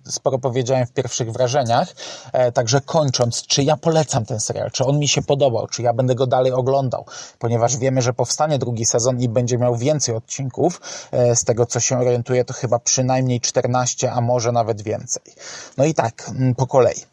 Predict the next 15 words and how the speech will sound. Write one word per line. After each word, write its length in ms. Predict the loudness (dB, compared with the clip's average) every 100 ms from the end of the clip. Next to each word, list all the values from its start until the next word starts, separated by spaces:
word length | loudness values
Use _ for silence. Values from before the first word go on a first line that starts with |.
| -20 -20 -10
E, 180 | -4 -2
mnie 220 | 0 0
się 180 | 0 -2
ten 200 | -2 -2
serial 380 | 0 0 0 0
bardzo 360 | -2 -2 -2
podobał. 600 | -2 -2 -2 -2 0 0 -4 -18 -20 -20 -8
E, 360 | -4 0 0
naprawdę 580 | 0 0 2 0 2 0
bardzo 580 | 0 -2 0 0 0 0
dobrze 340 | 0 0 0
mi 80 | 0
się 220 | 0 0
go 100 | 0
oglądało, 640 | 0 0 -2 0 0 0